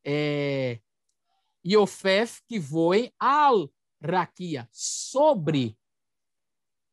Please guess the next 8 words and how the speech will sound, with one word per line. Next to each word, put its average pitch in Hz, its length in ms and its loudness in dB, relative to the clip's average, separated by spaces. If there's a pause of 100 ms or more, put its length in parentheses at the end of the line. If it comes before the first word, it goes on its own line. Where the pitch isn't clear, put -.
(360)
o 180 100 2
raquia, 156 600 -2
sobre 214 460 2
a 185 40 2
expansão. 147 720 -4 (600)
Essa 277 280 0
expressão 190 800 -2 (320)
al 165 440 2